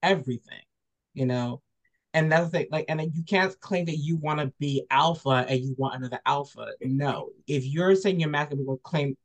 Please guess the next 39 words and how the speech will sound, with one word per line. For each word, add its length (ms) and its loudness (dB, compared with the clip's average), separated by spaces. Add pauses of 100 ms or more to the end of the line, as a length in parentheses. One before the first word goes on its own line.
(180)
but 180 -4
you 60 -4
want 140 -2
more 160 0
masculinity, 680 -2 (500)
that's 220 -2
a 60 0
feminine 400 0
trait. 460 -2 (520)
And 140 0
that's 180 4
fine. 500 0 (120)
As 220 2
people, 420 -4
we 160 -2
all 240 2
have 220 0
masculine 500 -2
and 100 -6
feminine 280 -2
traits. 500 -14
It's 280 -14
not 220 0
a 60 0
big 200 -4
deal. 380 -2 (160)
But, 240 -2 (720)
you 100 -2
know, 260 4
in 180 0
Western 280 0
society, 840 0 (160)
you 100 -2
know, 420 2
that's 320 0
a 60 -2
big 240 -4
thing. 560 -2
So 640 -6